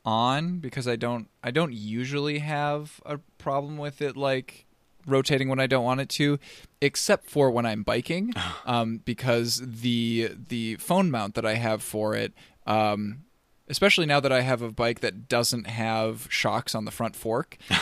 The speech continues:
Speaker 1: uh,
Speaker 2: <laughs>
Speaker 1: right? It's ve-, it shakes the handlebars around a lot,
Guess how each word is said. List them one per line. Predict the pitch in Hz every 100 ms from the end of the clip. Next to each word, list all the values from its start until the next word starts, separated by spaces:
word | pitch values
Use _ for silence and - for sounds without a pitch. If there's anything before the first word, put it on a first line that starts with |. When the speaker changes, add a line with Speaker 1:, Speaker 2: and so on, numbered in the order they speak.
| -
Speaker 1:
uh, | 117 110 110
Speaker 2:
<laughs> |
Speaker 1:
right? | 120 123
It's | 117 113
ve-, | 113 120 147 147 - - 143
it | 151 - - -
shakes | - - 185 -
the | - 143
handlebars | 147 147 127 120
around | 117 123 120
a |
lot, | 110 170 131 120 110 113 -